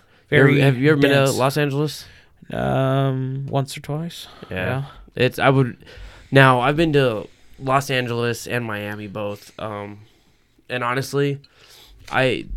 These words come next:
Speaker 1: both cities had their, their, their, their cool parts and, and whatnot, but, um, out of, if, out of any of the cities, out of those two, Miami's a, would, would be where I go.
Speaker 2: Yep.
Speaker 1: And Miami's very populated as well.
Speaker 2: Yep.
Speaker 1: But again, it's not very stacked.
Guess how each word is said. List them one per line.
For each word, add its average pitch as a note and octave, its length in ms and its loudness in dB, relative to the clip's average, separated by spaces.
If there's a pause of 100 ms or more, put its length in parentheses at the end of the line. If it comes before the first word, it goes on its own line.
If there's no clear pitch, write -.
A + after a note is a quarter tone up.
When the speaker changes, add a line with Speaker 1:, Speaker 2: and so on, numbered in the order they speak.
(100)
Speaker 1:
both C#3+ 380 2
cities B2 280 -2
had B2 140 -2
their, G#2+ 200 -2
their, G#2+ 300 -6
their, G2+ 280 -6
their A2 120 -6
cool A2+ 200 -2
parts G#2+ 320 -4
and, G#2 180 -8
and G#2+ 140 -8
whatnot, G2+ 360 -6
but, G2 260 -6 (560)
um, A2 420 0 (100)
out C3+ 140 8
of, C3 60 4
if, A2+ 320 -2
out B2+ 160 4
of A2+ 80 0
any A2 220 0
of C3+ 60 2
the C3+ 80 0
cities, C#3+ 560 -4 (120)
out A2+ 120 -2
of G#2+ 80 -6
those A#2 180 -2
two, C#3 300 -2 (160)
Miami's G#2+ 480 -4
a, F#2+ 100 -10 (240)
would, G2 280 -8
would G2+ 160 -8
be G#2 100 -6
where F#2+ 140 -8
I E2+ 100 -12
go. D2+ 220 -16 (200)
Speaker 2:
Yep. C#3 260 -6 (100)
Speaker 1:
And C#3+ 120 4
Miami's D3 400 6
very A#2 180 4
populated A2 520 0
as G2+ 120 -8
well. G2 340 -4 (100)
Speaker 2:
Yep. C#3+ 240 -6 (460)
Speaker 1:
But A#2+ 340 4
again, A2+ 300 -2
it's A2 180 -8
not A#2 280 0
very G#2 260 -4
stacked. - 680 -6